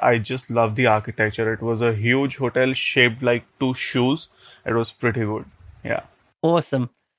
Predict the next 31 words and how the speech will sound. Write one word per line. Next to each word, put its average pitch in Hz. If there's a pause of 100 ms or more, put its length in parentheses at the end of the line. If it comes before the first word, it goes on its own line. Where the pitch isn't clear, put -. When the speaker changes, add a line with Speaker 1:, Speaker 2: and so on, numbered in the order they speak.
(320)
Speaker 2:
What 196
activity 190
do 139
you 156
enjoy 151
so 165
much 160 (200)
that 143
it 143
makes 147
you 147
lose 143
track -
of 131
time? 127 (760)
Speaker 1:
Um, 135
binge 117
watching 107
Netflix, -
of -
course. -
Speaker 2:
I 139
was 127
gonna 131
say, 131
it's 139
gotta 143
be 139
the 131
Netflix, 131
right? 135